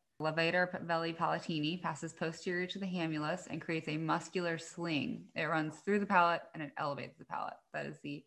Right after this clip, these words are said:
levator veli palatini. The palatoglossus runs through the anterior tonsillar pillar to depress the palate. Tensor veli palatini is innervated by the medial pterygoid nerve, part of cranial nerve five,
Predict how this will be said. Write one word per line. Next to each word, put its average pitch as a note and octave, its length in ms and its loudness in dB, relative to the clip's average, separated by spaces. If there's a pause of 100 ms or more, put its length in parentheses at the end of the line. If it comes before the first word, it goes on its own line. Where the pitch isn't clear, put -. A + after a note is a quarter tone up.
(360)
levator D3+ 460 -4
veli - 340 -4
palatini. - 500 -10 (880)
The E3+ 180 -8
palatoglossus F3+ 1040 4
runs E3+ 280 0
through F3+ 200 0
the F3 220 -2
anterior G#3 520 6
tonsillar F#3+ 540 -2 (140)
pillar D#3+ 380 -2
to D3+ 100 -6
depress D#3+ 420 6
the - 80 -2
palate. - 300 0 (840)
Tensor G#3 500 6
veli F3 300 4
palatini E3 640 2
is D#3+ 80 -4
innervated E3 500 2
by D#3+ 80 2
the D#3 120 0
medial F3+ 360 4
pterygoid D3 540 0
nerve, D3 400 2
part D#3+ 160 4
of D3+ 120 -4
cranial E3+ 300 -2
nerve E3 240 0
five, D3+ 340 8